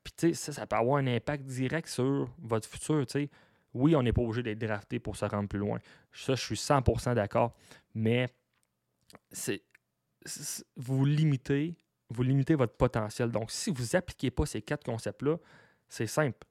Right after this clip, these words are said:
L'année prochaine, vous allez pas faire l'équipe. Donc, la prochaine équipe, vous allez pas être drafté, par exemple, si c'est votre année de draft,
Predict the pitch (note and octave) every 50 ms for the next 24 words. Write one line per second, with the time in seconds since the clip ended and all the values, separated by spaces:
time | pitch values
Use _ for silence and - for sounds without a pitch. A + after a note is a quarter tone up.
0 | _ - A#2+ B2 D3+ D3 - C#3 B2+ - E3 D#3+ C3+ A#2 G#2 G#2 G#2 - - E3+
1 | - - C#3 B2+ A2 G2+ - - A2+ C3 - _ - _ _ _ _ _ _ _
2 | - A2 G#2 A2+ A2 - - A2+ - - A2+ G#2+ G#2 - - B2+ B2 - - -
3 | _ _ - A#2 A2+ A#2 A#2 - - F#3+ F3 D3 C3+ B2 A#2 A2+ A2 G#2+ - -
4 | C#3+ - A2+ A2 G#2+ G#2+ G#2+ B2 C3 C3+ A#2 - - A#2+ A2 A2 - A2+ A2 G#2+
5 | G#2+ A2+ A#2 A#2+ B2 C3+ -